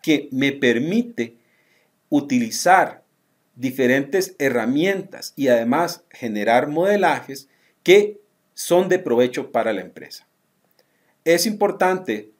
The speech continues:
saber y poder determinar que un científico de datos debe contar con diferentes capacidades. Dentro de esas capacidades son, primero,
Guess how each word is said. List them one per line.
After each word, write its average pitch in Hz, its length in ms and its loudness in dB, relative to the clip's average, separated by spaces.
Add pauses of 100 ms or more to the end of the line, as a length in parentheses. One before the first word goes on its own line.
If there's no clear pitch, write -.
(140)
saber 131 640 0
y 165 160 -8
poder 151 300 0
determinar 156 600 -2
que 120 320 -4
un 165 260 0
científico 143 580 -6
de 165 80 4
datos 135 460 -2 (320)
debe 160 360 4
contar 151 500 0
con 170 300 0
diferentes 131 760 -2
capacidades. 139 1000 0 (460)
Dentro 180 340 2
de 180 40 0
esas 202 180 -4
capacidades 147 760 2
son, 101 280 -6
primero, 156 600 2